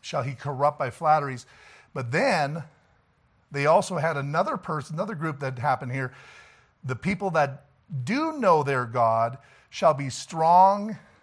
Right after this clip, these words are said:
and do exploits." So now what you have is a false god set up in the temple in Israel.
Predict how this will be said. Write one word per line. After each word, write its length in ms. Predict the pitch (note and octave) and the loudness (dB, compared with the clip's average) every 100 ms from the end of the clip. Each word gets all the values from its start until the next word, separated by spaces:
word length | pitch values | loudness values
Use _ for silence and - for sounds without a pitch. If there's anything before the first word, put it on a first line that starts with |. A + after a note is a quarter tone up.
| _ | _
and 260 | - D3 C3 | -6 -4 -4
do 380 | D3 E3 E3 D3+ - _ - | -4 -4 -4 -8 -12 _ -4
exploits." 680 | E3+ - - C3 A2 - - _ - - _ - | -4 -4 -8 -6 -6 -12 -20 _ -20 -20 _ -12
So 480 | - G3+ C#3+ G2+ - _ _ _ _ _ _ _ _ - | 4 6 6 2 -16 _ _ _ _ _ _ _ _ -6
now 260 | C#3 F3 | 4 6
what 220 | A3 A3 A#3 | 6 4 -2
you 120 | G3+ | 0
have 260 | F#3 D#3+ | 2 2
is 100 | C#3 | 0
a 80 | B2+ | -8
false 560 | - - F#3 E3+ G#3 - | -10 -2 4 6 4 0
god 520 | E3+ D3 A#2+ A#2 A#2+ - _ | 4 4 4 0 -6 -16 _
set 340 | - - F3 D#3 | -16 -6 -2 0
up 160 | D3+ | 0
in 80 | C#3+ | -4
the 80 | B2+ | -10
temple 680 | - F3+ D3+ D3 C#3+ C#3+ - _ _ _ _ - | -8 -8 -6 -4 -4 -6 -14 _ _ _ _ -12
in 120 | C3 | -10
Israel. 440 | A#2+ A2 G2+ E2+ | -8 -10 -14 -16